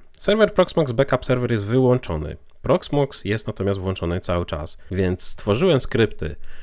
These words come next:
które uruchamiają Proxmox Backup Server przez wywołanie wake on lan, także tutaj ten serwer jest skonfigurowany, że może być uruchamiany Magic pakietem tak zwanym i ten serwer wyłączony,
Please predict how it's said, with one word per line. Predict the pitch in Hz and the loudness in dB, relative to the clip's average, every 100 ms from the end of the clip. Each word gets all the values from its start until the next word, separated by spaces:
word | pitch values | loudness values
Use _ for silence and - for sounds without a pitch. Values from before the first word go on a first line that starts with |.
| - | -8
które | - - 98 90 87 - - - - | -4 2 2 2 -2 -14 -20 -16 0
uruchamiają | 139 165 190 175 175 151 131 | 4 6 4 4 6 6 4
Proxmox | 151 - 117 | 2 2 2
Backup | 107 120 104 | 2 2 0
Server | - 104 98 | 0 0 0
przez | - 131 | 0 -2
wywołanie | 110 104 92 90 | 0 0 0 0
wake | 80 110 - | 0 -2 -2
on | 80 80 | -4 -4
lan, | 76 78 127 - - | -2 -4 -4 -8 -12
także | - 90 87 | -8 -6 -6
tutaj | 92 87 85 | -6 -6 -4
ten | 92 | -6
serwer | - 85 82 80 | -4 -6 -6 -6
jest | 78 | -6
skonfigurowany, | - 90 82 85 82 98 117 98 | -8 -8 -8 -6 -4 -2 -2 -2
że | 90 | -2
może | 90 104 95 | -4 -2 -4
być | 85 - | -6 -6
uruchamiany | 104 101 104 98 101 98 90 - - - - | -4 -4 -4 -4 -2 -2 -4 -10 -20 -20 -8
Magic | 98 120 113 92 | -2 0 -2 -6
pakietem | - 95 104 - 82 | -6 -2 -4 -4 -8
tak | 80 80 | -6 -8
zwanym | 82 80 82 131 - - | -8 -6 -4 -6 -8 -8
i | 107 | 0
ten | 131 160 | 4 4
serwer | 160 120 101 92 | 2 -2 0 -2
wyłączony, | 90 147 139 92 - 82 78 98 160 | 0 2 2 0 -4 -8 -6 -4 -6